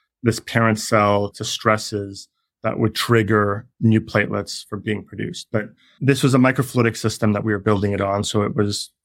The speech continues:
roughly the shape of a business card. The channels beneath that business card were a lot smaller still and was initially a two-dimensional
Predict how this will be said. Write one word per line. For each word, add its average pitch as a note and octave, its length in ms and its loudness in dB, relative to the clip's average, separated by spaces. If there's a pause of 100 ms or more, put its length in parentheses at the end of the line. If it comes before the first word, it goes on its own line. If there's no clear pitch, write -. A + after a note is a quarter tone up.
(140)
roughly A#2 400 4
the A2 120 0
shape G#2+ 380 0
of G#2+ 100 -10
a G2+ 40 -10
business G#2 400 0
card. G2+ 360 -4 (580)
The C3 80 4
channels B2 440 2
beneath A2 560 2 (300)
that G#2+ 220 2
business G#2 300 -2
card G2+ 220 0
were G2+ 240 -6
a A#2 80 -2
lot G#2+ 180 4
smaller G2+ 380 0
still - 480 0 (520)
and G#2 360 2
was A#2 180 4
initially A#2 380 2
a G2+ 40 0
two-dimensional G#2 920 -2